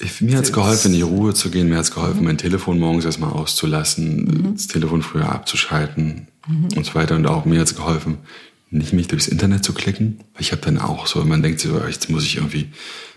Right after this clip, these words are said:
Speaker 1: mich damit beschäftigen, wer ist der Produzent von dem oder was und was.“ Und was ich gemerkt habe, es macht mich nur unglücklich, weil automatisch vergleiche ich mich und Vergleichen macht unglücklich.
Speaker 2: Ja.
Speaker 1: Und ich denke immer, und deshalb habe ich gesagt, „Nee, mach ich nicht“, weil es funktioniert für
Speaker 2: Und
Speaker 1: mich, für
Speaker 2: das
Speaker 1: mich.
Speaker 2: vor allen Dingen aber,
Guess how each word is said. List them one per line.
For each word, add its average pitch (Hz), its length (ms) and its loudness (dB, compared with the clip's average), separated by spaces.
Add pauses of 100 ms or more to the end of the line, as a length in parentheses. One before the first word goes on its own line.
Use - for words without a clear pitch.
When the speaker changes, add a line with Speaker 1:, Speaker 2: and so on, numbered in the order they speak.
(140)
Speaker 1:
mich - 160 -8
damit 73 240 0
beschäftigen, - 500 0
wer 73 120 2
ist - 100 0
der 76 80 0
Produzent 78 520 0
von 78 200 -2
dem 82 200 2
oder 82 200 0
was 78 160 -2
und 80 120 2
was.“ 78 140 0
Und 76 160 2
was 104 120 0
ich - 60 -10
gemerkt 78 300 2
habe, 76 120 0
es - 120 -2
macht - 220 -2
mich 76 100 2
nur 73 60 2
unglücklich, 82 580 0 (460)
weil - 100 0
automatisch - 560 0
vergleiche 76 500 0
ich - 140 -4
mich 78 380 -2 (260)
und 147 300 2
Vergleichen 147 840 -2
macht - 260 -2
unglücklich. 85 680 0 (200)
Speaker 2:
Ja. 156 160 -2 (280)
Speaker 1:
Und 117 100 2
ich 78 80 -2
denke 80 240 2
immer, 82 140 4
und 78 120 4
deshalb 78 260 2
habe 76 120 0
ich 76 60 -4
gesagt, 78 440 -2
„Nee, 80 220 2
mach 76 220 0
ich - 120 -12
nicht“, 82 340 -4
weil - 100 -6
es - 200 -6 (160)
funktioniert - 520 -2
für 80 60 0
Speaker 2:
Und 73 80 2
Speaker 1:
mich, 73 100 -2
für 76 80 -2
Speaker 2:
das 175 160 2
Speaker 1:
mich. - 80 -2
Speaker 2:
vor 196 100 0
allen 175 220 2
Dingen 175 200 2
aber, 165 380 0